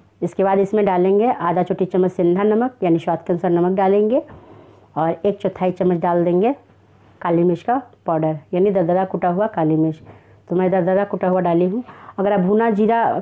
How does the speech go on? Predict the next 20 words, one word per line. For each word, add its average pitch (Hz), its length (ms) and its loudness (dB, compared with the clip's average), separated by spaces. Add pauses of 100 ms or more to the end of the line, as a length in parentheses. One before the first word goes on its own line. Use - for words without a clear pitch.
खाते 202 300 -2
हो 240 140 0
व्रत 208 220 0
में 185 100 0
तो 185 80 -2
आप 165 200 -4
ले 190 180 2
सकते 214 300 -4
हैं, 226 140 2
उसे 202 180 0
डाल 170 200 0
सकते 202 280 -4
हैं, 226 120 0
और 214 80 0
नहीं 180 200 2
खाते 190 260 -4
हो 233 80 2
तो 262 140 -2
मत 165 180 0
डालिएगा। 156 480 -2